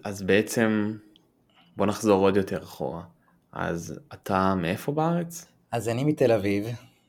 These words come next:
Speaker 2: גדלתי ב-, בתל אביב, להורים, אה, גרושים, משפחה מהממת. גדלתי בין שכונת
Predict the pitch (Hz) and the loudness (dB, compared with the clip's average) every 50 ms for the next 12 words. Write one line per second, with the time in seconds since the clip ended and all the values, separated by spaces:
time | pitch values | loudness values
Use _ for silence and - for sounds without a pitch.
0 | _ _ _ - 98 98 95 98 101 107 107 - 117 107 98 101 98 95 95 95 | _ _ _ -14 -10 -6 -4 -4 -4 -4 -6 -6 -8 -6 -4 -2 -2 -2 -2 -4
1 | 92 90 92 - - 92 95 92 85 87 87 90 87 87 87 87 90 90 92 92 | -6 -8 -10 -10 -8 -6 -6 -6 -4 -6 -6 -6 -8 -8 -10 -8 -8 -8 -8 -6
2 | 92 95 98 95 95 92 90 87 90 87 87 87 87 85 - _ _ _ _ _ | -6 -4 -4 -4 -4 -6 -6 -6 -8 -8 -8 -10 -12 -16 -20 _ _ _ _ _
3 | _ - 95 101 98 95 95 - 90 90 92 95 98 117 117 117 _ _ _ _ | _ -16 -14 -12 -10 -10 -8 -10 -8 -6 -6 -6 -6 -8 -10 -14 _ _ _ _
4 | 104 101 98 95 - - 98 - - - 104 101 104 101 98 92 92 90 90 90 | -20 -16 -16 -16 -12 -12 -12 -12 -10 -8 -8 -6 -4 -4 -6 -6 -6 -8 -8 -10
5 | 87 87 92 104 120 117 _ _ _ _ _ _ _ _ _ _ _ _ _ _ | -10 -10 -10 -10 -12 -16 _ _ _ _ _ _ _ _ _ _ _ _ _ _
6 | _ _ _ _ _ _ _ _ _ - 98 95 98 98 98 95 95 95 101 101 | _ _ _ _ _ _ _ _ _ -12 -8 -6 -4 -4 -4 -6 -6 -6 -6 -6
7 | 101 98 98 95 92 92 90 - 98 98 98 95 95 - - 95 95 95 98 | -4 -4 -6 -6 -6 -8 -8 -8 -8 -8 -8 -8 -10 -10 -10 -8 -6 -6 -6